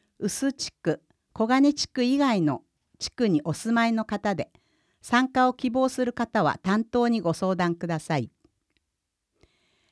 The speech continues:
内容、健康カラオケを利用した体操や脳トレ。給食はありません。参加費、初回のみ無料。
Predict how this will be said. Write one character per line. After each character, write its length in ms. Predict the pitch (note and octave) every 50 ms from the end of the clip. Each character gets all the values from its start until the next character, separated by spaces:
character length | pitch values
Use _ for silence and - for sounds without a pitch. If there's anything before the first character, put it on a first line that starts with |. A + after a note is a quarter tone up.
| _ _ _ -
内 340 | G3+ G#3 A3 B3 B3 A#3+ A#3+
容、 400 | A#3+ A#3 A3+ A3 A3 G#3 - _ _ _ _ _ _ _ _ _ _ _ _ _ _ _ _ _ _ _ _ _ _ _
健 200 | - C4+ D4 D4+ D4
康 160 | - D4 D4+ D4
カ 140 | D4 D4
ラ 160 | C#4+ C#4+ C4+ B3
オ 40 |
ケ 200 | - _ F#3+ E3+
を 80 | D#3 D3+
利 120 | D3 E3
用 200 | F3 F#3 F#3+ F#3+
し 80 | F3 -
た 160 | - F#3 E3+
体 260 | - - F#3+ F#3+ G#3+
操 360 | G3+ - - - G#3 G3+ G3 F#3+
や 200 | F#3 F3+ - -
脳 260 | D#3 E3 F3 F3+ F3
ト 180 | - - E3 D#3
レ。 180 | D3+ - - _ _ _ _ _ _ _ _ _ _ _ _ _ _ _ _ _ _ _ _ -
給 160 | - B3+ B3
食 300 | - B3 A#3 - - G#3+
は 100 | G#3 F#3+
あ 60 | E3+
り 120 | D#3 D#3 D3+
ま 140 | D3+ D3+
せ 180 | - - D#3 C#3+
ん。 160 | C#3 C3 B2 - _ _ _ _ _ _ _ _ _ _ _ _ _ _ _ _ _ _ _ _ _ _ _ _ _ _ _ _
参 280 | - - B3+ C4+ C#4+
加 160 | - - C4
費、 280 | C4 - - - - - _ _ _ _ _ _ _ _ _ _ _ _ _ _ _ _
初 220 | - - - A#3 A#3
回 300 | _ C#4+ C#4 C#4+ D4 C#4
の 140 | C#4 C#4 C4+
み 200 | A3 C#3+ - - _ -
無 200 | D#3 D#3+ D#3 D#3
料。 400 | D#3+ D#3+ D3+ D3 D3 C#3 -